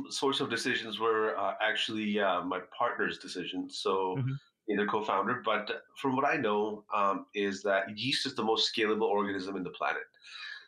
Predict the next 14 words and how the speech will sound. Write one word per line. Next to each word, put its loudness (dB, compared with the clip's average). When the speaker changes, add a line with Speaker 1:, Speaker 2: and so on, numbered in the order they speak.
Speaker 1:
So, 4
you 2
know, 4
we've 0
Speaker 2:
Yeah. 0
Speaker 1:
been 0
manipulating 0
yeast 0
for, 2
you 0
know, 0
dec-, 2
you -4
know, 0